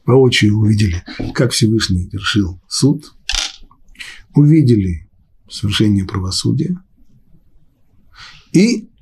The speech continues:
затрепетали, испугались. И поверили.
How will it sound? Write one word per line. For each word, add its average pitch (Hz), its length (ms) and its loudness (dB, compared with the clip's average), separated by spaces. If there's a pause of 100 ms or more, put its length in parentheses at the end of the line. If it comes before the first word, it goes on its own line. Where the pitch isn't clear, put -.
(220)
затрепетали, 107 840 -4
испугались. - 720 -10 (4000)
И 170 100 4
поверили. 98 520 0